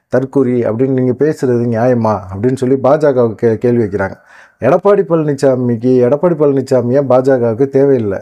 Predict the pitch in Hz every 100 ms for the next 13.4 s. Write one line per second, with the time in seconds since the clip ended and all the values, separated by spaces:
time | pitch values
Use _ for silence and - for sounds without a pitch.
0 | - - 107 139 160 151 147 147 131 127
1 | 139 139 139 135 127 117 98 104 101 113
2 | 120 120 147 151 175 160 151 143 143 139
3 | 135 127 135 123 123 117 139 147 139 123
4 | 139 139 135 123 117 123 143 135 117 127
5 | 135 139 135 123 135 135 - - - -
6 | 120 156 147 135 156 147 143 135 135 147
7 | 143 139 135 127 120 - - - _ _
8 | 135 143 147 131 123 123 120 131 139 120
9 | 123 123 123 110 110 101 87 - 104 131
10 | 123 135 151 170 147 139 143 156 151 160
11 | 139 120 104 92 104 104 120 143 160 147
12 | 143 139 151 143 135 131 127 139 139 143
13 | 135 123 123 143